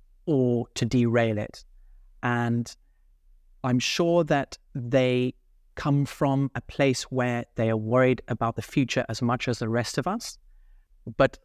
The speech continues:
with the urgency of the crisis, and given the fact that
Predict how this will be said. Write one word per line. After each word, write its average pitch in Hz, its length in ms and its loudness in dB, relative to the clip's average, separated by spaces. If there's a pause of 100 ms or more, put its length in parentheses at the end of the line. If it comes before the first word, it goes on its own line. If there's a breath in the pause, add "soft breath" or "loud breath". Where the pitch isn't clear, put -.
(140)
with 165 300 2
the 170 180 2
urgency 165 460 0
of 135 100 0
the 131 80 -4
crisis, - 760 -4 (420)
and 127 220 0
given 160 240 4
the 151 100 0
fact - 320 -8
that 110 200 -4